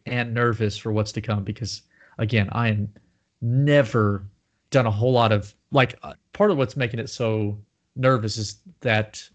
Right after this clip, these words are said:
uh, I'm doing a two-year associate's degree in art, and part of the requirements is two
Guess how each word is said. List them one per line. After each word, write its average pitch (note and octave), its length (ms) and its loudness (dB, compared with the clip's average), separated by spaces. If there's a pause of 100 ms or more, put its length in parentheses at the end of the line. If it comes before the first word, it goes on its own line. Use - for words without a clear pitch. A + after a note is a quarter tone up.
(120)
uh, A#2+ 200 -6
I'm A#2+ 100 -2
doing D#3 160 2
a B2 40 2
two-year E3 320 0
associate's B2 540 -2
degree A2 400 -2
in A2+ 140 -4
art, A2 380 -4 (300)
and G#2+ 480 2 (260)
part C#3 180 2
of C3+ 40 -2
the B2 100 -2
requirements A2+ 600 0
is G#2+ 240 -4
two B2 760 -2